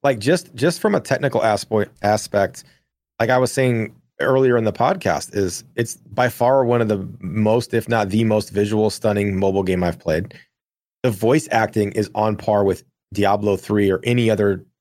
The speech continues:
you know, Blizzard game. Like, the voice acting is top tier. Um,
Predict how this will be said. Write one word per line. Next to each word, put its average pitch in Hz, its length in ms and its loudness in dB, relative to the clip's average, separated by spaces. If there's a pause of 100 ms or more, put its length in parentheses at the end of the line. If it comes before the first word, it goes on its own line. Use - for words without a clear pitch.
(360)
you 113 100 0
know, 87 300 0 (240)
Blizzard 107 400 0
game. 90 320 -2
Like, 90 140 -4
the 104 80 -2
voice 107 280 -2
acting 98 340 0
is 82 120 -2
top 107 280 -2
tier. 90 340 0 (680)
Um, 92 540 0